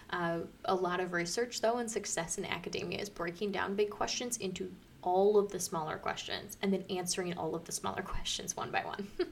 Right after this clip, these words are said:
<laughs> you know, like, in, in order to really kind of start to digest that. And so I think I, I gained a lot of clarity with that and, um, and just feel like I'm in a really good place of, of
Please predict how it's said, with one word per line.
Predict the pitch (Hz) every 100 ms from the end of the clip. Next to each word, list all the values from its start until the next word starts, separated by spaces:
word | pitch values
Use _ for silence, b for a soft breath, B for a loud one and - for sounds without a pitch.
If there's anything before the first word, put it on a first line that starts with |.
| - -
<laughs> | - - - 262
you | 240
know, | 185 196
like, | 196 180 -
in, | 190 196 196 185
in | 185
order | 180 175 180
to | -
really | 170 160 160 165 151 170
kind | 180 175
of |
start | - - -
to | -
digest | 151 - - - - -
that. | - - -
And | 214 214
so | - 202 196 196 B B B B B B -
I | 208
think | 254 247
I, | 240 -
I | -
gained | 196 202 233
a | 240
lot | 208
of | 190
clarity | - 196 202 202 180
with | 170 -
that | 165 190 202 196
and, | 190 185 175 175 175 175 -
um, | 170 175 175 185 202 208 - - - - - - 196
and | 196
just | 175 -
feel | - 202 196
like | 190 185
I'm | 180
in | 175
a | 170
really | 175 175 170
good | 170 -
place | - 175 180 -
of, | 175 170 165 - -
of | 170 170 165